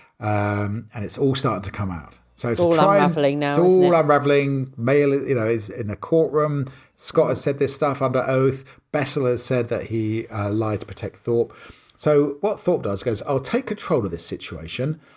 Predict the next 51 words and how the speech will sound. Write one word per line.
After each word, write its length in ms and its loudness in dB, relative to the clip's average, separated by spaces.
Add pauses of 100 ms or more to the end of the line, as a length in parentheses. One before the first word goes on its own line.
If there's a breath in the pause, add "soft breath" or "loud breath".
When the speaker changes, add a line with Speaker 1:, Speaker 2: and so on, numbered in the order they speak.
(140 soft breath)
Speaker 1:
I'm 200 0
going 260 0
to, 480 -2
uh, 280 0
arrange 460 2
the 80 -4
publication 480 0
of 60 -4
these 140 -2
letters 300 0
that 80 -2
everyone 180 -4
is 80 -4
talking 280 -6
about 340 -2
in 240 -2
the 100 0
Sunday 320 -4
Times, 440 -4
the 100 -4
ones 300 0
that 200 -4
put 160 -4
me 80 -4
in 60 -4
the 80 -6
best 280 -4
light. 380 -2 (260 loud breath)
And 100 -6
this 140 0
will 80 -4
kill 200 4
off 120 2
the 60 -6
story 380 2
once 300 -2
it's 80 -16
gone 140 -10
public." 380 -6 (440 loud breath)
So 80 -2
he 80 4
puts 240 0
in, 260 0
uh, 220 0
these 200 -2
letters, 380 0
including 380 4
the 80 2
one 140 0
that 80 -4
says, 280 0